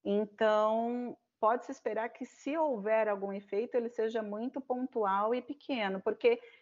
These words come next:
inclusive, já era um, uma temática que vinha sendo trabalhada por conta desse, desse outro conflito.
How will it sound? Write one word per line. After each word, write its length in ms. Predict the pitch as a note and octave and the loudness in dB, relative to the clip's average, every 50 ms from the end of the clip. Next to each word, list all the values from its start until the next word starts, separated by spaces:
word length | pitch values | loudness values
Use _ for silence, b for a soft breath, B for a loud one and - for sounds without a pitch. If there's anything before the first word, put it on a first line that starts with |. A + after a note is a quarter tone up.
| B _ | B _
inclusive, 1000 | A3+ A#3+ C4+ E4 D#4+ E4 C#4 C4 A#3+ G#3+ G3 G#3 A3+ A#3+ C4+ D4 C#4+ C#4+ C4+ C4 | -4 -2 -2 -2 0 0 2 2 2 0 0 -2 0 0 0 0 0 -2 -4 -4
já 360 | A#3 A#3+ C4 B3 B3 A#3+ A3+ | -2 0 0 2 2 2 2
era 400 | A3+ A#3+ B3 C4 C4+ C4+ C#4 C#4 C4+ | 2 2 2 0 0 -2 -2 -4 -4
um, 160 | C4+ C4 - - | -6 -8 -8 -10
uma 300 | - A3+ A#3 A3+ A3+ A#3 | -8 -6 -4 -4 -4 -4
temática 760 | A#3 - - A#3 A#3 A3+ A3 A3 A3 A#3 B3 A#3+ - - B3 | -2 0 0 0 0 -2 -4 -4 -4 -4 -6 -6 -6 -8 -8
que 160 | B3 - B3 A3 | -6 -6 -8 -6
vinha 320 | G#3+ A3+ A#3 A3+ A#3 B3 | -6 -6 -6 -6 -8 -10
sendo 400 | - _ A#3+ A3 A3 A3+ A#3 A#3 | -10 _ -8 -6 -2 -2 -2 -2
trabalhada 760 | A#3 A#3+ A3+ G#3+ G#3+ G#3+ A3 G#3+ G#3 G#3+ G#3+ G#3+ A#3 - b b b b b b _ _ | 0 -2 -2 0 2 2 2 2 2 0 0 -2 -2 -4 b b b b b b _ _
por 120 | - C#4+ C#4+ | -8 -8 -4
conta 400 | - C#4 A#3+ A#3+ A#3+ B3 - B3 | -2 -2 -2 -2 -4 -4 -4 -4
desse, 400 | A3 A3+ A#3 A#3+ - - B3 A3 G3 | -2 -2 -4 -4 -4 -4 -4 -4 -2
desse 280 | G3+ G#3+ A3+ - - | -2 -4 -4 -2 -4
outro 200 | A3+ A3 - - | -4 -4 -6 -6
conflito. 800 | - A#3 A#3+ C4 - - A3+ G#3 F#3 F3+ - _ - E3+ E3 E3 | -4 -4 -4 -4 -6 -8 -6 -6 -6 -6 -8 _ -10 -10 -10 -10